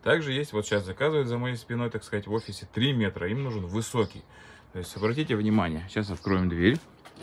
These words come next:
Здесь ещё ставится, ребята, прикручивают крючок. Видите, вот получается от трапика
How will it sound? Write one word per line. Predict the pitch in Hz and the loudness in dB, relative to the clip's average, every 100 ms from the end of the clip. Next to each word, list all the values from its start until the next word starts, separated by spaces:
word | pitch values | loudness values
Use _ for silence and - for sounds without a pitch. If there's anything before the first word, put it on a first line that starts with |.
| - - - - - | -6 -4 -4 -6 4
Здесь | 135 | 6
ещё | 131 127 | 6 6
ставится, | - 123 110 110 | 8 8 8 6
ребята, | 104 107 98 | 6 6 4
прикручивают | 101 104 110 - 95 | 0 0 0 -2 -4
крючок. | - 101 - 107 - - - - - - - - - - - - - - - - - - | -2 -2 0 -2 -2 -14 -16 -16 -20 -18 -16 -14 -16 -18 -20 -20 -20 -20 -20 -20 -18 -2
Видите, | 139 185 143 | 2 4 4
вот | 117 - | 2 -2
получается | - 131 143 143 135 | 0 4 6 6 6
от | - | 4
трапика | 165 190 190 123 113 101 | 8 8 6 4 2 0